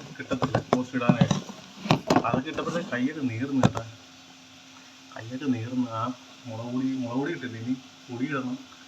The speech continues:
കുറേ കാര്യങ്ങളുണ്ട്. കിട്ടുന്ന സമയത്ത്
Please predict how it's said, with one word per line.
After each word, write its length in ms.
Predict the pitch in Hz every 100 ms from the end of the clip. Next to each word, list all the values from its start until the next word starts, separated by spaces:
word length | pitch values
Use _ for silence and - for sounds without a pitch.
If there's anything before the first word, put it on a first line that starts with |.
| - - - - -
കുറേ 160 | 123 127
കാര്യങ്ങളുണ്ട്. 560 | 123 120 127 131 113 110 - - - - - - - - - - - -
കിട്ടുന്ന 340 | 131 113 139 170 160
സമയത്ത് 260 | 165 165